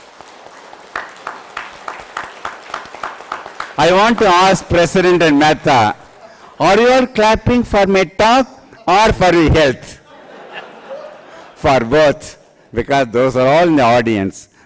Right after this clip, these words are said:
They are all honest and they are affectionate. You don't know how to say, "Lie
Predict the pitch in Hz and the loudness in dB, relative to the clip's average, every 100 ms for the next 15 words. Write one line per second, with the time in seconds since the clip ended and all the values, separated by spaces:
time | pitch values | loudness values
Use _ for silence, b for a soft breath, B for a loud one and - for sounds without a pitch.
0 | - 104 104 120 110 87 113 117 117 120 | -6 -2 0 0 0 0 0 0 -2 -6
1 | - - b b 95 90 95 92 85 - | -12 -20 b b -10 -4 -2 -2 -4 -6
2 | 92 - 101 87 71 - _ b b b | -10 -10 -10 -8 -10 -16 _ b b b
3 | - 110 135 135 123 117 113 110 95 107 | -8 -4 -2 0 0 -2 -4 -6 -4 -4
4 | 101 - b - 95 113 | -4 -8 b -12 -6 -6